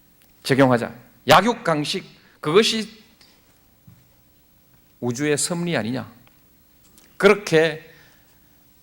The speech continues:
말하는 쪽에 가깝습니다. 진보는 뭐냐? 더불어 살자.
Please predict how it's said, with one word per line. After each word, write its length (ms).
말하는 840
쪽에 220
가깝습니다. 680
진보는 500
뭐냐? 240
더불어 360
살자. 840